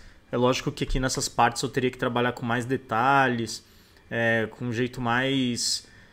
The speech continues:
é, apurado aí pra, pra conseguir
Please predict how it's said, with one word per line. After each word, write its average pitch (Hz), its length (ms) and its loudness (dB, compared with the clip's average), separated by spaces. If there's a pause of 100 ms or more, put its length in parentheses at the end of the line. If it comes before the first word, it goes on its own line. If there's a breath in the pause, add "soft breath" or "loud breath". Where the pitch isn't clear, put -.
(220 loud breath)
é, 113 420 -2
apurado 117 580 0
aí 113 160 0
pra, 123 320 0
pra 117 280 -2
conseguir 120 640 -4